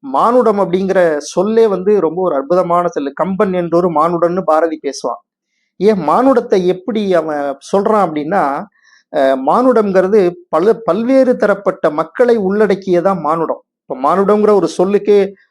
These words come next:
ரொம்ப பேர் சரியா பொருள் புரிஞ்சுக்க மாட்டேங்கிறாங்க. அதுக்கான பொருள் என்னன்னு பாத்தீங்கன்னா, பல்வேறு சமயத்துல, பல்வேறு தளத்துல, பல்வேறு தரப்பட்ட மக்களை வந்து ஒன்றிணைச்சு ஒன்றா கூடி வாழுறது தான் மானுடம்னு பேரு. இப்ப நீங்க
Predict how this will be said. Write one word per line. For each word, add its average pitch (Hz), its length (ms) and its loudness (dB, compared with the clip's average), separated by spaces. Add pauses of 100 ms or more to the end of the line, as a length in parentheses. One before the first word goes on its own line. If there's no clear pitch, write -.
(120)
ரொம்ப 170 160 0
பேர் 202 140 2
சரியா 202 320 2
பொருள் 208 340 -2
புரிஞ்சுக்க 170 280 -2
மாட்டேங்கிறாங்க. 143 440 -2 (140)
அதுக்கான 160 480 0
பொருள் 233 280 2
என்னன்னு 180 320 0
பாத்தீங்கன்னா, 160 540 -2 (420)
பல்வேறு 208 500 2 (100)
சமயத்துல, 185 680 -2
பல்வேறு 185 540 2
தளத்துல, 160 520 0 (360)
பல்வேறு 196 520 2 (680)
தரப்பட்ட 175 420 0
மக்களை 254 500 0
வந்து 196 300 -2 (140)
ஒன்றிணைச்சு 196 680 0
ஒன்றா 185 360 -2 (180)
கூடி 226 280 0
வாழுறது 165 440 2
தான் 208 200 0 (160)
மானுடம்னு 175 520 0
பேரு. 147 200 -4 (640)
இப்ப 147 200 -6
நீங்க 135 200 -2